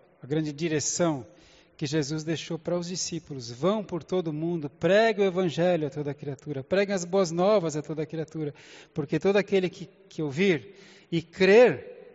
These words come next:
será salvo." Olha que boa notícia! Irmãos, Jesus, enquanto estava como homem, né,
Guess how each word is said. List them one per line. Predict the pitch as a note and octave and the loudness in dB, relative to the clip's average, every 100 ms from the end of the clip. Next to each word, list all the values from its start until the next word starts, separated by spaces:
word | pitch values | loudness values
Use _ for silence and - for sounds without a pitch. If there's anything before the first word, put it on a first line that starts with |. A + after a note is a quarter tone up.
| - - _ | -20 -20 _
será | - F3 G3 | -8 -4 -4
salvo." | - G#3+ A3+ D#3+ G#2+ - _ _ _ _ _ _ _ _ _ | -6 -6 -6 -6 -16 -20 _ _ _ _ _ _ _ _ _
Olha | E3 G3 | -10 -8
que | F#3+ | -8
boa | E3 F3+ | -4 -2
notícia! | E3 - E3+ C#3+ - C3 _ _ - - - - - _ _ _ | -2 -4 -8 -6 -8 -14 _ _ -20 -20 -20 -20 -20 _ _ _
Irmãos, | E3+ G#3+ F#3 - - - | -2 0 0 -2 -12 -14
Jesus, | D#3+ C#3+ F#3 D3+ A#3 F3 - - - - | -6 2 2 4 0 0 -2 -4 -10 -6
enquanto | F3 - A#3 A#3+ G3 | -6 0 0 0 -2
estava | - - F#3+ G3 G3 G3+ G3+ - - - - - - _ - _ - _ | -4 0 4 6 6 2 -2 -10 -20 -20 -20 -20 -20 _ -20 _ -20 _
como | - E3 D#3 | -4 0 4
homem, | D#3+ F#3+ F#3+ | 4 4 0
né, | D#3 D#3+ | 0 0